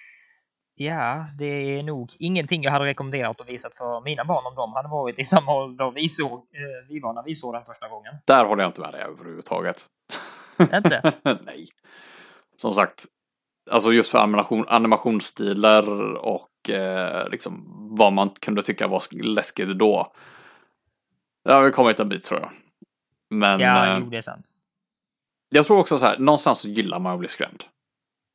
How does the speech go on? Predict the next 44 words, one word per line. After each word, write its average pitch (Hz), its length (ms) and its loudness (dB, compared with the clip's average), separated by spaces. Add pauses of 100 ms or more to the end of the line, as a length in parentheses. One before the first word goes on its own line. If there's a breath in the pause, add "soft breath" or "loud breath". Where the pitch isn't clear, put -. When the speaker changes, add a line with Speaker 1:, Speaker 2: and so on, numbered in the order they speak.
(400)
Speaker 1:
Ja. - 220 -12
Speaker 2:
Man 123 180 2
gillar 107 400 4
det 101 100 -4
lite 98 240 -4
läskigt. - 500 -12
Alltså, 113 240 2
varför 110 420 0
finns 98 200 -6
det 101 60 -8
skräckfilmer 95 500 -6
annars? - 520 -8
Hallå, - 240 -6
eller? - 140 -14 (960)
Speaker 1:
Jo, 123 280 -8
det 113 80 -12
är 107 40 -12
sant. 110 320 -16
Jag 127 320 -2
är, 127 100 -4
jag 139 160 0
är 135 40 2
en 131 80 -6
person 120 260 -6
också 107 140 -12
som 113 60 -12
inte 113 160 -14
tycker 117 200 -8
om 135 80 -8
att 113 60 -14
titta 127 180 -10
på 120 80 -14
skräckfilmer, 107 580 -12
så 110 220 -14
det 113 80 -12
kan 113 160 -10
ju 113 60 -14
också 110 240 -16
ha 110 160 -14
lite 110 220 -20
med 113 80 -18
det 107 120 -10
att 120 100 -4
göra. 113 240 -6